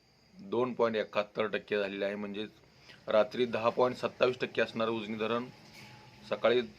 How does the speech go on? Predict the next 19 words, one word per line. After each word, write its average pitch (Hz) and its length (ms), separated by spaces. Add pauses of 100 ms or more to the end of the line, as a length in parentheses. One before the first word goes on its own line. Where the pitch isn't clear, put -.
(120)
वजा 101 260
दोन 123 220
पॉइंट 120 300 (920)
एकाहत्तर 120 460
टक्के 113 280
झालेलं 104 300
आहे, 95 140 (100)
म्हणजे 104 280
जवळपास 110 460
सात 117 160 (120)
पॉइंट 117 320
छप्पन्न 117 300
टक्के 107 220
पाणी 110 360 (580)
गेल्या 113 200
बारा 113 220
तासात 113 320
वाढलंय. 110 440 (800)
आणि 123 260